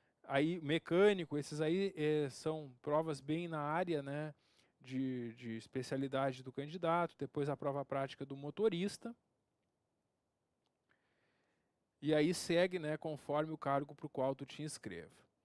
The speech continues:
Bom, é isso que a gente tem sobre as provas práticas no edital.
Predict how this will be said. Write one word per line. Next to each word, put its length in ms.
Bom, 360
é 120
isso 260
que 80
a 60
gente 280
tem 280
sobre 600
as 260
provas 460
práticas 600
no 140
edital. 520